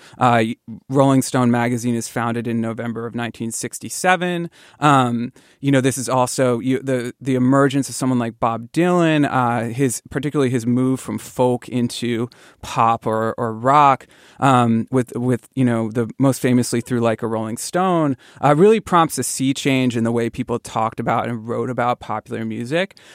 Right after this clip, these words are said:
Um, and so there was a sort of val-, there was an interesting kind of value system that was placed on certain types of music that, uh,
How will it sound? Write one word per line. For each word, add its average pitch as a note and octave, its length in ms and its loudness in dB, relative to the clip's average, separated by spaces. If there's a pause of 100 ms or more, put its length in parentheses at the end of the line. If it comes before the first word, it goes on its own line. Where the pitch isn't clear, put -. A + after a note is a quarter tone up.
Um, C#3+ 500 4
and E3+ 140 4
so G#3 140 4
there G3+ 120 6
was F#3+ 160 4
a F#3 60 0
sort G#3+ 220 0
of F3+ 100 0
val-, C3+ 320 2
there D3 140 0
was D#3+ 120 -2
an D#3+ 80 -2
interesting E3 640 -2 (240)
kind D3 220 2
of C3 100 0
value C#3+ 420 2
system B2+ 460 -2
that A#2 100 -2
was F2+ 140 -6
placed C3 520 -2
on A#2 340 0 (220)
certain D#3+ 440 0
types D3+ 400 0
of A#2+ 100 -2
music A#2+ 520 0
that, A#2+ 320 0
uh, A#2 400 -2